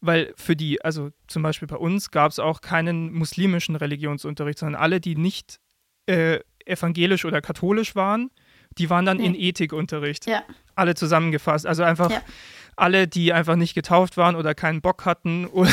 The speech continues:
Speaker 1: oder halt einfach einer anderen Religion angehört haben,
Speaker 2: Ja.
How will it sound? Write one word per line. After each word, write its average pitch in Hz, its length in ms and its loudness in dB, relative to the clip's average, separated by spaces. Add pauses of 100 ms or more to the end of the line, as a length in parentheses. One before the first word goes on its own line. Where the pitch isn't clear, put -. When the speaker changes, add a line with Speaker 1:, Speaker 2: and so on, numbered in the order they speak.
(320)
Speaker 1:
oder 170 300 4
halt 170 160 2
einfach 165 220 2
einer 165 180 2
anderen 156 380 -2
Religion 147 460 0
angehört 143 460 -4
haben, 147 280 -2
Speaker 2:
Ja. - 140 -2